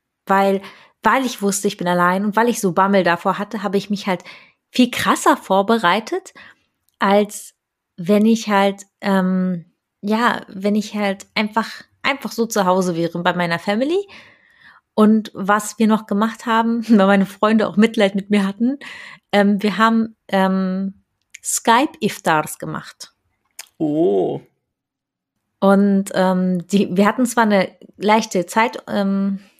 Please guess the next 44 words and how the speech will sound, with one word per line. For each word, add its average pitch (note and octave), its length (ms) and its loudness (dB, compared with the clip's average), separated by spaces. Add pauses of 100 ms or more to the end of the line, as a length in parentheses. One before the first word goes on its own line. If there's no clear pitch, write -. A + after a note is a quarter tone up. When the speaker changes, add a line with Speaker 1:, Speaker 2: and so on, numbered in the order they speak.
(160)
Speaker 1:
Verschiebung. B3+ 600 -2 (540)
So G#3 140 -4
in F#3+ 80 2
Deutschland G3 380 2
war F#3 360 0
früher C4 520 -2 (420)
Iftar B3 420 0
Speaker 2:
Mhm. C4 60 2
Speaker 1:
und A3+ 100 2
die A3 100 2
hatten, A#3+ 220 -2
„Nee, E4 400 2
ich - 260 -4
will A#3+ 220 2
jetzt C#4+ 200 6
nicht C#4+ 140 2
vor C4 160 4
dir C4 100 0
mein B3+ 200 0
Fasten C4 240 0
brechen.“ D4+ 240 0
Ich D#4+ 100 -2
so, C4+ 120 2
„Brich G4 260 2
dein C4+ 180 2
Fasten, D#4+ 420 -2
du B3+ 60 2
musst C#4 160 0
dein A3+ 140 2
Fasten A3+ 380 0
brechen. A3+ 360 -2
Speaker 2:
<laughs> - 280 -10
Speaker 1:
Ist A#3+ 180 -2
wenigstens C#4 340 4
dann A#3+ 180 0
eine A3+ 100 -2
Dattel A3 300 2
oder E3+ 260 2
so F#3 120 -4
und F3+ 80 -2
dann G3 200 2
warten F#3+ 320 2
wir D#3+ 140 -2
halt.“ G#3 220 -2